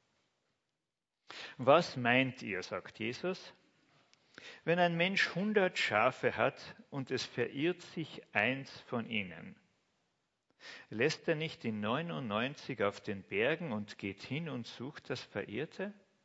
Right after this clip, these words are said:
Und wenn es geschieht, dass er es findet, wahrlich, ich sage euch,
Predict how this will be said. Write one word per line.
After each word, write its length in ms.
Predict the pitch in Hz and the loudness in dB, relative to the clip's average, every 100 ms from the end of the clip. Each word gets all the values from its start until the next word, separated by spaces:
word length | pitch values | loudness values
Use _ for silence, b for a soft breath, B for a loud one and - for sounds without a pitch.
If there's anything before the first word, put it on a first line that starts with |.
| _ _ _ _ _ _ _ _ _ _ _ _ _ _ _ B B B B | _ _ _ _ _ _ _ _ _ _ _ _ _ _ _ B B B B
Und 180 | 127 | 0
wenn 120 | 117 123 | 2 2
es 180 | - | 0
geschieht, 480 | - 104 - 190 202 - - | -2 -4 -2 -4 -6 -8 -6
dass 200 | 101 - | -4 -2
er 120 | 95 | -4
es 180 | 87 - | -4 -10
findet, 640 | - 156 202 220 - - - _ _ _ _ | -10 -6 -2 -2 -4 -10 -20 _ _ _ _
wahrlich, 460 | 101 95 107 101 - | -4 0 2 0 -8
ich 140 | 95 | -10
sage 460 | - 92 90 90 85 | -8 -6 -6 -6 -8
euch, 340 | 87 - - | -10 -12 -20